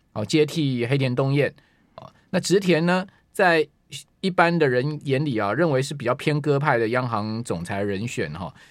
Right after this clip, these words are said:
那预期会延续现任总裁黑田的宽松货币政策，但是也，也有台湾的经济学家认为说呢，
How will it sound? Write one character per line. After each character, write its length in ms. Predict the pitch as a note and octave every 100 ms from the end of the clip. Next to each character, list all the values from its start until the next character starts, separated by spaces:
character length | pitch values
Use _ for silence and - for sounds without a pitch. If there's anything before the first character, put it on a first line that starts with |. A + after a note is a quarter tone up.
| _
那 80 | -
预 160 | - A3
期 240 | C#3+ C#3
会 240 | C#3 F3+ C#3+
延 180 | C3 B2
续 160 | C#3+ D#3+
现 220 | C#3+ D#3
任 220 | D3 C3+
总 240 | B2+ G#2+
裁 320 | F#2 G2+ G#2+ A#2 - _
黑 140 | D3 D3
田 220 | C3+ A2+
的 120 | A#2+
宽 220 | - B2
松 160 | B2+ B2+
货 100 | B2+
币 140 | A#2+
政 180 | A2 A#2+
策， 160 | A2+ A2+ - - - -
但 140 | A3+
是 120 | G3+
也， 300 | F3 G3+ G#3 -
也 180 | D#3 G#3
有 260 | E3+ A2 - _ _
台 180 | C3+ D3+
湾 100 | F3+
的 80 |
经 160 | D3+ E3
济 80 | D#3+
学 140 | C#3+
家 160 | B2 C#3
认 180 | D#3+ C#3+
为 140 | A2+
说 240 | A#2 C#3+
呢， 200 | C3+ C3+